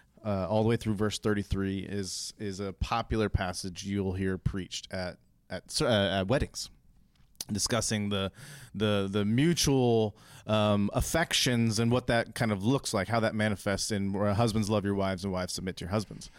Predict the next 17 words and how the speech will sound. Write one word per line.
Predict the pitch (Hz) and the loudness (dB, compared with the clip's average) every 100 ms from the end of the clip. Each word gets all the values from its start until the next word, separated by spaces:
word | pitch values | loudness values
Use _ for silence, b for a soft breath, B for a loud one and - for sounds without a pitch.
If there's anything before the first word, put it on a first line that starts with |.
| B B B B B B B | B B B B B B B
And | 123 117 - | -4 -2 2
oftentimes, | 165 262 - 160 113 107 98 98 101 101 - - _ - | 2 2 0 0 0 0 0 0 -2 -4 -8 -10 _ -2
I've | 120 123 | 0 0
heard | - 156 180 185 180 160 151 - - | 0 2 2 2 2 -2 -10 -6 2
preachers | 170 180 - 110 104 98 - b b b b b 107 | 4 2 0 -2 0 -2 -8 b b b b b -4
jump | 107 151 156 117 | 0 2 0 0
back | 127 165 220 - | 2 2 0 -2
to | 185 | -2
verse | 139 151 - | 2 2 0
twenty-one | - 151 127 113 131 117 110 | -2 0 0 2 2 2 2
as | 113 107 | 0 2
a | 110 | 2
way | 120 156 | 4 2
of | 123 | 2
apologizing | 101 - 131 135 113 104 98 101 98 | 0 0 2 2 2 0 0 -2 -4
for | - 104 | -2 -2
how | 107 107 107 107 | 0 2 4 2